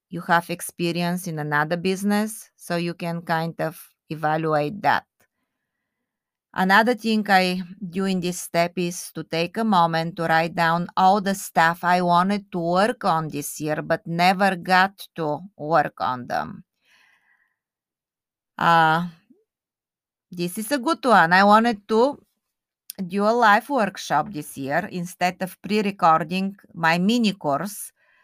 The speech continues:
I wanted to deliver it live over six weeks.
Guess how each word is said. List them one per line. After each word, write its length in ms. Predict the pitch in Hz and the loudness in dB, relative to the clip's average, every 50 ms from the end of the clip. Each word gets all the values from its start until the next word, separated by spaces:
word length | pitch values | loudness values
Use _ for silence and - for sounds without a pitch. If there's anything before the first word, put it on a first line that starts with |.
| _ _ _ _ | _ _ _ _
I 120 | - 180 190 | 0 2 4
wanted 380 | 190 196 208 214 233 233 220 - | 6 6 6 6 4 0 -2 -4
to 80 | 220 208 | -4 -4
deliver 420 | 175 196 196 185 202 208 196 220 | -2 -2 -2 -2 -2 -2 -2 -2
it 220 | 202 196 196 - | -2 -4 -4 -4
live 440 | 185 180 170 160 165 165 185 196 - | -2 0 2 4 4 2 2 0 0
over 300 | 185 165 156 156 190 214 | 0 0 2 0 -2 -4
six 480 | 220 - - - 254 233 - - - - | -4 -6 -8 -8 -8 -10 -10 -12 -12 -10
weeks. 600 | 165 147 143 147 - - - - - - - | -8 -6 -6 -8 -10 -12 -16 -20 -20 -20 -20